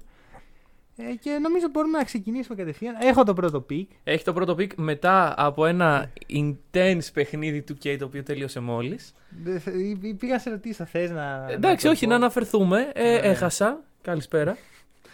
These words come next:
Speaker 1: Ωραία.
Speaker 2: Και, ναι, απο-,
Speaker 1: Λοιπόν,
Speaker 2: αποδέχομαι την ήττα μου. Έχει το πρώτο pick.
Speaker 1: ε, το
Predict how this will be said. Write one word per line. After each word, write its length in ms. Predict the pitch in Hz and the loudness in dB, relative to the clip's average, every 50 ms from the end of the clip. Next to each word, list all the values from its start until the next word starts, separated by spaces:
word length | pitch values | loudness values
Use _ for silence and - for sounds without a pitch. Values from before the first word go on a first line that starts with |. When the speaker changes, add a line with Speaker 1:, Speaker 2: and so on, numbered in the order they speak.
| - 190 160 - | -20 -20 -14 -8
Speaker 1:
Ωραία. 180 | 170 165 165 226 | -4 -2 2 4
Speaker 2:
Και, 840 | 220 220 214 214 214 214 208 208 208 208 208 208 208 208 208 202 190 | 6 6 8 8 6 6 6 4 4 4 4 2 2 2 0 0 0
ναι, 140 | 226 220 196 160 | 2 4 4 6
απο-, 180 | 151 147 - 185 | 4 4 4 2
Speaker 1:
Λοιπόν, 20 | 175 | 4
Speaker 2:
αποδέχομαι 360 | 180 202 190 185 - 170 156 | 4 4 4 4 2 0 -2
την 140 | - 143 139 | -2 -2 -4
ήττα 180 | 147 - 208 | -2 -2 -2
μου. 160 | 220 240 254 277 | -2 -2 -4 -6
Έχει 140 | - 196 190 | -6 -6 -2
το 60 | 190 | 0
πρώτο 180 | 180 180 180 175 | 2 4 4 4
pick. 40 | 175 | 2
Speaker 1:
ε, 380 | 170 170 175 175 175 170 165 156 165 | 2 2 0 0 0 -2 -4 -6 -4
το 140 | - 180 170 | -2 -2 0